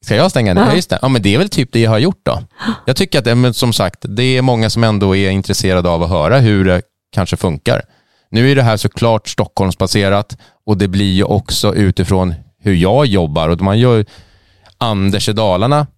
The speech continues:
Speaker 1: kanske gör det på ett annorlunda sätt och det är olika förutsättningar beroende på var i landet man är, vilket distrikt man är och sådär. Så det, och det fattar ju vi. Men, eh, jag tror ändå att vi överlag tänker ungefär likadant, även fast vi kanske har lite olika förutsättningar vad gäller antal spelare och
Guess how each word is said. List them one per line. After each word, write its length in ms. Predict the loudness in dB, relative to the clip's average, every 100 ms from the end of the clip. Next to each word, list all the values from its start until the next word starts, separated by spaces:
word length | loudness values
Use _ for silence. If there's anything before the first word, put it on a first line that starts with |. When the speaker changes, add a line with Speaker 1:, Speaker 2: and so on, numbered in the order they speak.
| _ _ _
Speaker 1:
kanske 220 | -2 2 2
gör 60 |
det 60 | 2
på 60 |
ett 80 | 0
annorlunda 420 | 0 2 2 0
sätt 320 | 0 -2 -4 -2
och 60 |
det 80 | 0
är 100 | 2
olika 360 | 2 0 0 -2
förutsättningar 680 | 0 0 0 -2 0 0 2
beroende 360 | 2 0 0
på 220 | -2 -2 -4 _
var 380 | -4 0 2 0
i 60 | 0
landet 360 | 0 0 -2
man 120 | -2
är, 140 | -2 -2
vilket 220 | -4 -6
distrikt 400 | -6 -4 -6 -4
man 140 | -4
är 160 | -2 -4
och 80 | -4
sådär. 200 | -4 -4
Så 120 | -4
det, 120 | -4
och 360 | -2 0 0 -2
det 240 | -2 -2
fattar 400 | -2 -6 -4 -2
ju 60 | 0
vi. 220 | 0 -4 -14 _ _ _ _ _ _ -4
Men, 420 | -2 0 0 0
eh, 300 | 2 0 -2 -8 _ _ _ _ _ -6
jag 140 | -2
tror 140 | 0 0
ändå 180 | 0
att 120 | -2 0
vi 120 | 0
överlag 600 | 0 0 0 0 0 -2
tänker 360 | -4 -4 -2 -2
ungefär 440 | -2 -4 -4 -4
likadant, 600 | -4 -2 -2 -2 -2 -2
även 180 | -2 -2
fast 200 | -6 -6
vi 40 |
kanske 240 | -4 -2 -2
har 40 |
lite 180 | -2 -4
olika 260 | -4 -6
förutsättningar 680 | -4 -2 -2 -2 -4 -2 -2
vad 100 | 0
gäller 180 | 0 0
antal 360 | -2 -2 -4 -6
spelare 520 | -4 -2 0 0 0
och 300 | 0 -2